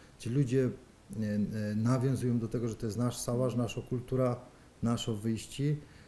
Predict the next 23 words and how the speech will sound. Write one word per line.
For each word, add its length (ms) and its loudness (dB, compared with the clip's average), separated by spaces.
i 60 -8
taki, 400 0
e, 40 0
e, 40 -2
zebranie 520 4
tych 200 2
ludzi 360 2
było 260 2
bardzo 340 2
istotne, 480 0
bo 200 2
oni, 200 2
każdym, 540 2
każdemu 400 0
zależało, 460 0
żeby 180 -4
się 140 -4
nic 200 0
nie 220 2
trafiło 460 -4
ani 240 0
tym 200 -4
ludziom, 400 0